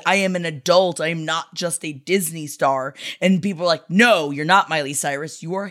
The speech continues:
Hannah Montana. And that is what you remain." And it's seeing things like that of,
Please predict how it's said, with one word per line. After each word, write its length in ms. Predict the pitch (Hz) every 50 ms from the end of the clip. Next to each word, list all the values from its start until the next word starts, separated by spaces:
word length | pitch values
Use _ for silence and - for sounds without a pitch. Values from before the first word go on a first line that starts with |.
| -
Hannah 240 | - 151 139 139 139
Montana. 640 | 147 156 160 165 151 160 185 190 185 175 143 131 139 - - - - -
And 160 | 160 170 170
that 160 | 165 151 165
is 140 | 180 170 147
what 180 | 143 139 - 151
you 100 | 156 156
remain." 640 | 147 156 160 165 170 180 185 175 147 131 135 139 - - - - _
And 220 | 165 175 180 160 - _ _
it's 300 | - 180 - - - - - _ - 226 - _ -
seeing 340 | - - 247 262 285 311 277
things 300 | - 247 240 240 220 190
like 300 | 190 165 165 156 - _
that 360 | 165 160 165 170 165 156 143 - _ _ _ _ _ _ _ _ _ _ _ -
of, 260 | 170 170 165 143 117